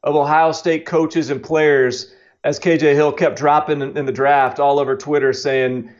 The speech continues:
"These people are crazy. You know, this kid has gone up against the best players in the country and put in work against them week in and week out." And that, that's, I, I get that that's a biased perspective, but I do think when you're looking at K J Hill's body of work,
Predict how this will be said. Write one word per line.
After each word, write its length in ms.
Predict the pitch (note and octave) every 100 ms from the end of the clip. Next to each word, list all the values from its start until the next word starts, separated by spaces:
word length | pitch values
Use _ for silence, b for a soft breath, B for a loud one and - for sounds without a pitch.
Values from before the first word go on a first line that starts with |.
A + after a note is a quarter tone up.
| B B
"These 320 | - E3+ D3+
people 280 | C#3+ E3+ C#3+
are 60 | C#3+
crazy. 540 | - D3 C#3+ A2+ G#2 -
You 80 |
know, 120 | C#3 B2
this 200 | D3 -
kid 220 | F3 D#3
has 100 | B2+
gone 220 | D3 C#3+
up 120 | C#3
against 220 | C#3+ C#3
the 60 | A#2+
best 240 | D3+ C#3
players 200 | - C#3+
in 60 | A#2
the 80 | B2+
country 400 | - C#3 C3+ C3
and 100 | A#2
put 140 | D3
in 120 | C3
work 220 | B2 C3+ C3+
against 300 | B2 B2+ -
them 280 | B2+ A2+ B B
week 240 | C3 D3 C#3
in 420 | C#3 B2+ A#2 A2+ -
and 180 | C#3 C3
week 220 | C3+ B2+
out." 360 | C#3 B2+ A2 -
And 300 | D#3+ D#3 C#3+ - - - -
that, 220 | E3 E3
that's, 300 | F3+ F3 -
I, 140 | E3+
I 240 | E3+ E3+ F3
get 260 | E3+ F3
that 160 | F3 D#3
that's 220 | D#3+ D#3
a 60 | C#3+
biased 520 | - C#3+ D#3+ D3+ -
perspective, 680 | D#3 - F3 - D3+ C3+
but 120 | - D#3
I 100 | D#3
do 220 | C#3+ F3+
think 260 | F3 F3+
when 140 | E3 C#3+
you're 80 | D#3
looking 180 | D#3
at 80 | D3
K 180 | C#3+ E3+
J 100 | D#3
Hill's 220 | D3+ D#3
body 360 | - B2+ C#3+ D3
of 160 | C#3 A2+
work, 440 | C#3 D#3+ - -